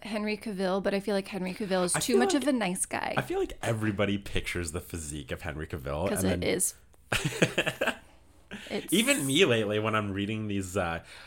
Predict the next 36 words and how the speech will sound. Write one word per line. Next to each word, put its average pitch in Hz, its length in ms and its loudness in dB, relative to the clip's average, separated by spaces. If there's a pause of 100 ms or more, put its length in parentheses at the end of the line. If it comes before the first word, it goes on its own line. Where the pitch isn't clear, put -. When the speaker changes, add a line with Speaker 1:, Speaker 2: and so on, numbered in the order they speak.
(220)
Speaker 2:
uh, 85 240 -2
these, 87 340 -8
these 87 240 -8
romance 80 360 -4
books, 123 240 -4
I'm 98 120 -2
like, 92 200 -2
I'm 98 120 -6
just 123 160 -2
always 110 340 2
like, 95 160 -2
"Oh 127 80 6
yeah, 110 140 6
Henry 95 260 -2
Cavill." 71 380 -6
Unless 135 260 4
they're, 139 220 4 (220)
unless 110 360 2
it 160 140 4
has, 101 420 2
um, 78 560 2 (1040)
uh, 71 480 2 (520)
you 113 240 -2
know 156 80 6
how 160 160 2
a - 20 4
lot 104 180 8
of 98 60 4
those 92 180 2 (260)
romance 85 340 0
books - 240 -4
kinda 87 220 -4
have 82 160 -2
the - 60 -8
cartoony 80 480 -4
cover, 80 360 -4